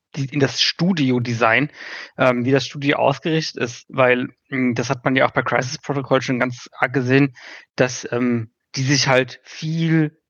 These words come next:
äh, stärker noch um diesen ganzen Hobby-Aspekt kümmern. Ähm, der, der ist halt einfach in den, in, in dem Studio und in den Leuten so tief verankert, ähm, und den kannst du halt mit Legion ein bisschen einfacher ausleben als mit,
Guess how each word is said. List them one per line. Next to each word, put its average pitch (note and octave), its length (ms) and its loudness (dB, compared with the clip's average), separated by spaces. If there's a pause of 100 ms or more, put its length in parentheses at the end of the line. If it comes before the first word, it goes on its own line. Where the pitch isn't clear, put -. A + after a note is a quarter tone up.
äh, C#3 280 2
stärker C#3 440 2
noch C3+ 160 -4
um C3+ 180 -6
diesen C3 280 -4
ganzen C3 420 -4
Hobby-Aspekt C3+ 760 0
kümmern. A#2+ 340 -6 (560)
Ähm, A#2+ 380 2
der, C3 200 2
der C3 240 0
ist B2+ 160 -4
halt C3+ 160 0
einfach C3 300 -2
in C#3+ 160 -2
den, B2+ 380 0 (260)
in, C#3 180 -6
in D3 140 -8
dem C3 100 0
Studio F3 440 4
und C#3 120 0
in C#3+ 100 0
den C3+ 160 4
Leuten C3+ 380 4
so C3+ 160 -2
tief D3 320 -8
verankert, C#3 580 0 (480)
ähm, B2+ 720 2
und B2+ 380 0 (440)
den A#2+ 280 0 (160)
kannst B2 260 0
du C#3+ 60 2
halt C3 240 0
mit B2+ 100 -4
Legion B2 400 -4
ein B2+ 100 -4
bisschen C3 280 -2
einfacher B2+ 500 0
ausleben B2+ 480 2
als A#2+ 200 -4
mit, B2 120 -4